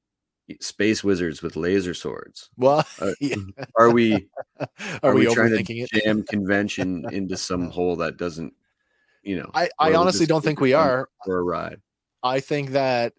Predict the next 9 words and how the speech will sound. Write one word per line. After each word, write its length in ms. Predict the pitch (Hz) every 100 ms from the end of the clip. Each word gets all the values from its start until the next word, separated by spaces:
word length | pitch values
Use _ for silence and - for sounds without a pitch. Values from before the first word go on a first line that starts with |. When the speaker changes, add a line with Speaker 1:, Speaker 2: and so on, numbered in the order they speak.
| 120 135 127
Speaker 2:
th-, 140 | 123 117
this 380 | 110 165 - -
aspect 600 | 107 104 - 107 98 -
of 180 | 113 104
Star 340 | - 98 101
Wars 360 | 101 98 104 -
has 120 | 110
become 440 | - 107 117 110
so 920 | 98 - - 135 139 143 143 143 139